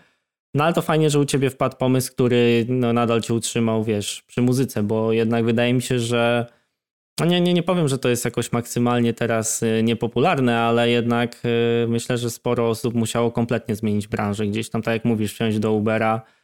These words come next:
e, czy w ogóle czym, czymkolwiek innym się zająć, już w ogóle niezwiązanego z branżą muzyczną.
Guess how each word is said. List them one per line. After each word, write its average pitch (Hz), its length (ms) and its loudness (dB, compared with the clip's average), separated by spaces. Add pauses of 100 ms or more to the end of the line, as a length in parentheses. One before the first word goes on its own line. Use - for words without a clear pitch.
(320)
e, 104 240 -4
czy 110 160 -4
w 120 60 0
ogóle 113 260 2
czym, 110 180 -2
czymkolwiek 110 540 -2
innym 110 200 0
się 107 120 -4
zająć, 110 280 -2
już 107 120 -4
w 120 60 0
ogóle 113 200 2
niezwiązanego 104 600 -2
z 101 40 -4
branżą 104 380 -2
muzyczną. 104 540 -2